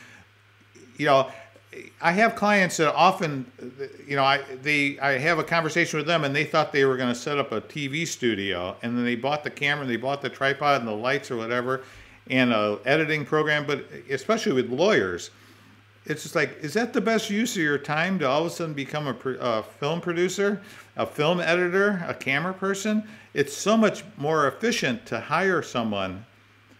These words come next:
You know, I, I, you know, sometimes people just like to buy gear and buy cameras and lenses and things. That's fine. Um, but I, I tell them, it's like, think twice before you buy everything,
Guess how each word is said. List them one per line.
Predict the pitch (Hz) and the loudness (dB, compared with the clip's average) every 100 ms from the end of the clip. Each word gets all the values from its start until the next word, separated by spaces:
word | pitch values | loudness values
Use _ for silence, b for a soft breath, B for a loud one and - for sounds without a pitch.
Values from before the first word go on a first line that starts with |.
| _ - | _ -2
You | |
know, | 131 110 120 139 | 0 2 0 0
I, | |
I, | 135 127 135 120 113 - _ 120 | 0 0 -2 -2 -8 -18 _ -16
you | - - - - 135 | -16 -20 -20 -10 -4
know, | 123 | -2
sometimes | 165 160 139 131 | -2 0 0 -2
people | 127 117 | -6 -4
just | 113 - | -4 -2
like | 101 - | -2 -2
to | |
buy | 98 101 | -2 -2
gear | 92 98 101 80 - | -4 -4 -2 -2 -6
and | 104 87 | -10 -10
buy | - 92 | -6 -6
cameras | - 101 98 87 85 | -6 -6 -6 -10 -12
and | 90 92 | -12 -10
lenses | 98 95 87 - | -8 -8 -12 -12
and | 82 - | -14 -12
things. | 90 87 | -12 -10
That's | 98 - | -12 -8
fine. | 107 82 82 - B B B B - | -8 -8 -10 -16 B B B B -2
Um, | 117 104 101 B B B - | 2 2 0 B B B 2
but | 131 117 - - | 2 2 -8 -4
I, | 123 123 - 139 | -2 -2 -4 -4
I | 135 | -2
tell | 143 175 143 | 0 2 4
them, | 131 113 - | 2 -2 -6
it's | 131 | -4
like, | 135 117 - | -2 -2 -4
think | - 220 247 - - | -4 0 0 -4 -2
twice | 214 214 | 2 2
before | - 131 151 147 | -2 -6 -2 0
you | 120 104 | 0 2
buy | 135 175 | 4 4
everything, | 160 110 104 - 98 101 123 | 4 2 -2 -4 -6 -4 -8